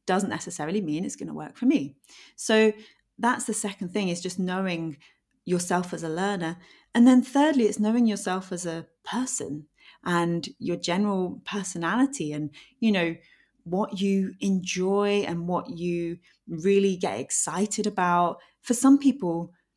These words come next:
the, the general default is that we think, "Oh, grammar, rubbish, boo." <laughs> But I know lots of people who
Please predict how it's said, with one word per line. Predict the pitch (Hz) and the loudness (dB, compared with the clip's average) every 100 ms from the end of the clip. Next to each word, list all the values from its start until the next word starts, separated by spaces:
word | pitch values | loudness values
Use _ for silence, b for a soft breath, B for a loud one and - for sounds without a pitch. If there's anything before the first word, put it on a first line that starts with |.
| _ - | _ -4
the, | 190 220 | 0 2
the | 208 226 | 2 4
general | 247 269 247 | 8 10 10
default | 208 214 - 156 151 | 8 2 2 -2 -2
is | 147 | -4
that | 151 | -6
we | 165 | -6
think, | - 156 143 - | -6 -4 -4 0
"Oh, | 247 262 262 240 202 180 | 4 6 6 4 0 -4
grammar, | - 226 233 226 190 180 185 | 0 4 6 6 2 -2 0
rubbish, | 214 233 220 185 180 - | 4 6 6 4 0 0
boo." | 277 285 285 277 254 208 | 6 8 8 8 6 4
<laughs> | - - - - 190 - 277 B B 285 - | 2 0 -4 -8 0 0 0 B B -4 0
But | 254 | 2
I | 247 | 8
know | 247 247 | 8 8
lots | 247 262 277 | 6 4 0
of | - | 0
people | 254 208 | 2 2
who | 190 196 185 | 6 8 6